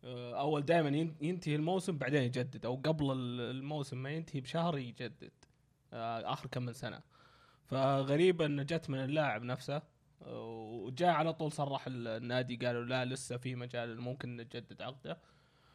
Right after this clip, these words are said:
بس، آه، شكلها يعني الكلمة على أساس ممكن يجيها أوفرز أصلًا، يعني تجي من الحين.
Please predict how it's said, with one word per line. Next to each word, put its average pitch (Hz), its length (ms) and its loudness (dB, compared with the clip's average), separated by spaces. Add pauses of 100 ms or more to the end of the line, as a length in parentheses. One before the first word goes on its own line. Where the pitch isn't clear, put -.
(220)
بس، 196 340 -2
آه، 196 160 4
شكلها 196 500 4
يعني 151 440 4
الكلمة 131 680 -2
على 127 260 0
أساس 123 360 -6
ممكن 127 260 -2
يجيها 120 380 -4
أوفرز 123 460 -4
أصلًا، 120 320 -10
يعني - 280 -12
تجي 127 240 -8
من 127 120 -6
الحين. 123 360 -10